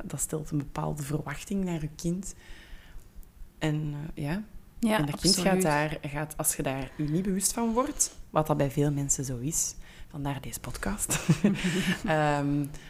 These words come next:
Speaker 1: als je daar niet bewust van bent, dan blijf je eigenlijk naar die verwachtingen, ehm, streven. Blijft daar eigenlijk,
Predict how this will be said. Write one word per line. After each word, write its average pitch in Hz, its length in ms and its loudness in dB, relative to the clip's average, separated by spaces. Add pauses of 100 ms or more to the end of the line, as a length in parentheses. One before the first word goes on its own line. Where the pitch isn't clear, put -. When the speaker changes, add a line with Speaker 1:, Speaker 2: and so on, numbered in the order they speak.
Speaker 1:
als - 120 0
je 156 100 0
daar 139 140 2
niet 147 100 4
bewust 139 240 0
van 220 140 0
bent, 214 300 0
dan 147 400 -2
blijf 147 420 2
je - 60 2
eigenlijk 156 340 4
naar 143 200 0
die 143 100 0
verwachtingen, 135 720 -2 (1000)
ehm, 143 360 0 (200)
streven. 143 640 2 (360)
Blijft 143 380 -2
daar 151 100 0
eigenlijk, 139 400 -4